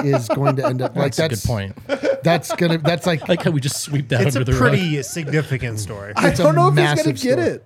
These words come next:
Speaker 4: Is it not the biggest story if he doesn't win it?
Speaker 1: If he doesn't win it, then it's, then we go back into, it is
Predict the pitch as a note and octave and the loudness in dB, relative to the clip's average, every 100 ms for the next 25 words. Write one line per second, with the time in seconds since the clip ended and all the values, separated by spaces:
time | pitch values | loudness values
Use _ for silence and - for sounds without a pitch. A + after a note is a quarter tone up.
0 | _ G3+ A#3+ C4 C#4 D4 D4+ D4 - C4 | _ 0 0 2 0 0 -4 -4 -2 -2
1 | C#4 A#3+ D#3+ E3+ G3 G#3+ A#3+ D#4 - - | -2 -4 -2 -4 -4 -6 -6 -6 -4 -2
2 | G#3 D#4+ D#4+ C#4+ D#4 C4+ F#3 F3+ F3 F3+ | 0 2 2 2 0 0 2 2 2 0
3 | D#3 - - D3 D#3 E3 D#3+ C#3+ D3 D3 | -2 -4 -12 -4 -2 0 0 0 0 0
4 | C#3+ C#3 C#3+ C#3 - C#3 C3 B2+ B2+ C3 | -2 -2 -4 -4 -2 -2 0 -2 -2 -2
5 | C3 B2+ B2 A#2 | 0 -2 -4 -8